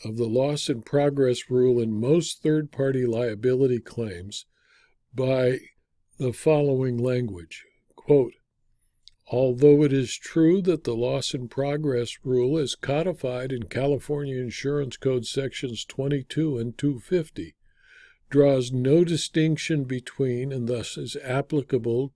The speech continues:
to first-party property insurance and third-party liability insurance policies,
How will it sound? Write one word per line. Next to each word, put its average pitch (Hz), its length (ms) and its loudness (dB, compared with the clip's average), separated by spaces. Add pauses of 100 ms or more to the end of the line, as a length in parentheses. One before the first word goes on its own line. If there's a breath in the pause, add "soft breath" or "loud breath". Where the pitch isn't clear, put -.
to 107 260 -2
first-party 139 840 -2
property 127 600 -2
insurance 127 680 -6 (540 soft breath)
and 170 580 2
third-party 120 640 2
liability 110 720 0
insurance 104 600 -4
policies, 110 760 -8